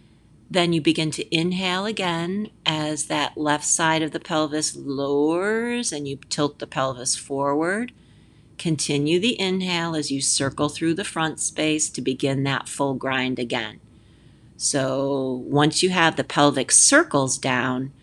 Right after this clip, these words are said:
let the rest of the torso go along for the ride. You'll begin to feel that the spine is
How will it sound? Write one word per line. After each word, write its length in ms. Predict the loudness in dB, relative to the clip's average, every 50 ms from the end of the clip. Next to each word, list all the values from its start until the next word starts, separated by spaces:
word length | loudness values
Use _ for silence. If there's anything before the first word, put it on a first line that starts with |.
| -20 -20 -20 -20 -14 -4
let 280 | 2 4 4 4 4 2
the 100 | -2 0
rest 300 | 2 2 0 0 0 -2
of 100 | -2 -4
the 80 | -4
torso 600 | -6 -6 -2 2 2 2 2 2 2 2 2 2 2
go 200 | 2 2 2 2
along 440 | 2 0 0 0 0 -2 -2 -4 -6
for 160 | -8 -10 -10
the 140 | -10 -10 -8
ride. 440 | -6 -4 -4 -4 -4 -6 -8 -6
You'll 120 | -4 -6 -6
begin 400 | -4 -4 -2 0 2 2 2 2
to 100 | -2 -6
feel 340 | -6 0 2 2 4 2 2
that 200 | -2 -6 -6 -4
the 60 | -2
spine 480 | 0 0 0 -2 -4 -4 -4 -4 -4
is 360 | -6 -6 -4 -6 -6 -6 -8